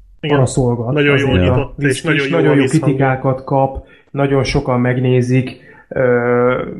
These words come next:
Speaker 2: tetszik az embereknek, és én ennek azért örülök most halmozottan, mert nagyon-nagyon jó film volt természetesen, sőt, hát szerintem zseniális film volt például a Testről és Lélekről,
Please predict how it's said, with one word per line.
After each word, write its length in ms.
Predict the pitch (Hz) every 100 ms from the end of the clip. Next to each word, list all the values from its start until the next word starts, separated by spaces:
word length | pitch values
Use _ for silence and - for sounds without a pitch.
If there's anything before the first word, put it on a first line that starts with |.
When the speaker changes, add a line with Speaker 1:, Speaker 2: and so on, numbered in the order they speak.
| -
Speaker 2:
tetszik 360 | 156 135 156 143
az 120 | 131
embereknek, 720 | 131 131 131 127 143 147 - - - -
és 160 | 143
én 160 | 156 151
ennek 280 | - 160 156
azért 300 | 180 185 156
örülök 300 | 156 147 147
most 320 | 147 131 - - -
halmozottan, 1120 | - 170 160 143 - _ 131 123 - 127 147 160 - - -
mert 400 | 139 131 127 -
nagyon-nagyon 560 | - 165 175 165 165 156
jó 180 | 147 147
film 260 | 147 151 139
volt 180 | 135
természetesen, 540 | 131 143 143 143 131 -
sőt, 300 | - 165 139
hát 140 | 143 127
szerintem 680 | - 139 135 139 139 139 -
zseniális 680 | 127 151 139 123 117 117 -
film 220 | 135 123
volt 180 | 127 123
például 420 | 127 123 120 120
a 180 | 113 117 - - - -
Testről 260 | - 143
és 280 | 135 131 - _ _
Lélekről, 840 | 147 139 131 127 131 131 127 127